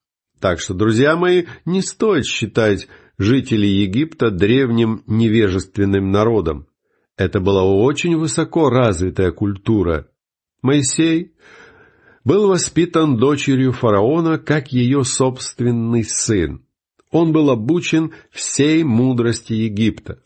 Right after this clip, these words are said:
Он имел все, что только можно было получить в Египте. И все-таки Моисей не был готов к тому, чтобы вывести народ Божий из рабства. Все знания мира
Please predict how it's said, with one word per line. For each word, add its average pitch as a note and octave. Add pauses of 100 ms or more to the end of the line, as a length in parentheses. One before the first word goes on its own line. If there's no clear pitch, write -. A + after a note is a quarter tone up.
Он D3+
имел E3+
все, E3
что D3+
только D3+
можно C3
было A#2+
получить G2+
в -
Египте. F#2 (600)
И E2
все-таки - (840)
Моисей E3+
не D3
был C#3
готов A#2+
к -
тому, C3+
чтобы C#3 (160)
вывести B2+
народ A2
Божий G2+
из F#2
рабства. F#2 (480)
Все -
знания D#3+
мира B2